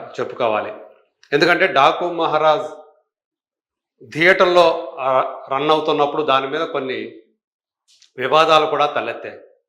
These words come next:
ప్రధానంగా ఊర్వశి రౌ-, రౌతెలతోటి బాలయ్య బాబు చేసినటువంటి పాట ఏదైతే ఉందో, దబిడి దిబిడి సాంగ్, అందులో ఉన్నటువంటి మూమెంట్స్, స్టెప్స్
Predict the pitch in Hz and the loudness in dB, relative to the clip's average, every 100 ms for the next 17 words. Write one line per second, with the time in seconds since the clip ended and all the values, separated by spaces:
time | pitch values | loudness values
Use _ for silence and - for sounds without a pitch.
0 | _ _ - 131 151 175 175 175 170 139 | _ _ -4 -4 0 0 0 0 0 2
1 | 180 180 185 151 151 147 147 135 143 147 | 0 0 -2 0 0 0 -2 -2 0 0
2 | 139 139 131 - 135 113 - - _ _ | 2 2 -2 -2 -2 -4 -10 -20 _ _
3 | _ 110 117 143 175 160 147 143 147 139 | _ -4 2 4 4 2 -2 -2 -6 -6
4 | 127 127 - 120 131 131 123 123 123 123 | -6 -8 -4 0 0 -2 -4 -6 -8 -10
5 | 120 117 120 107 113 123 123 143 143 135 | -10 -8 -8 -8 -8 -4 -2 -2 -4 -6
6 | 123 113 120 - _ - 117 113 - - | -8 -10 -12 -20 _ -2 -2 -2 -8 -16
7 | _ _ _ 135 160 175 160 156 156 135 | _ _ _ -4 2 2 2 -2 -4 -6
8 | 123 127 156 160 156 156 139 - 139 135 | -6 -4 -4 0 -2 -2 -10 -6 -4 -4
9 | - | -4